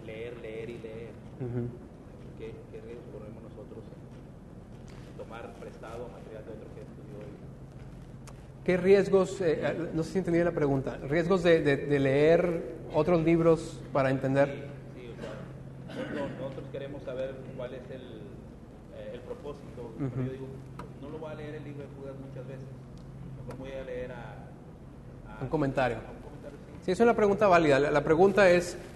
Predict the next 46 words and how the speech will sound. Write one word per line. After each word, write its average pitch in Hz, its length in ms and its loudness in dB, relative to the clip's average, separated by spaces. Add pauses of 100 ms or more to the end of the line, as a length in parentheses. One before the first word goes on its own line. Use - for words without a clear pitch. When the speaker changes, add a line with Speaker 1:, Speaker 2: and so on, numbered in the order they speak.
(120)
Speaker 2:
¿a 202 160 0
qué 185 140 6
riesgos 202 320 8
tenemos 185 420 8
de 170 100 10
usar 165 380 6
materiales 165 540 4
externos 156 420 0
a 156 60 2
la 147 40 4
Escritura 143 440 2
para 127 240 2
poder 135 180 4
entender 135 320 2
el 135 80 2
mensaje, 127 420 0
de, 117 120 -2
por 120 140 -8
ejemplo, 120 200 -4
de 117 80 -4
Judas? 120 640 0 (240)
Eh, 123 140 -8
¿por 123 140 -6
qué, 135 380 0 (380)
ah, 123 220 -6
no 131 180 2
yo 139 220 4
solamente 139 420 2
leer 135 540 6
y 131 40 -2
dejar 123 360 -2
que 131 200 -4
el 120 140 -4
Espíritu 127 380 -2
Santo 123 280 -4
me 123 100 -4
hable? 120 300 -2 (480)
Eh, - 180 -8
y 160 60 2
ningún 165 340 10
comentario 190 560 10
va 165 320 8
a 151 60 2
sustituir 147 560 2
nuestro 147 260 2
entendimiento 131 1040 2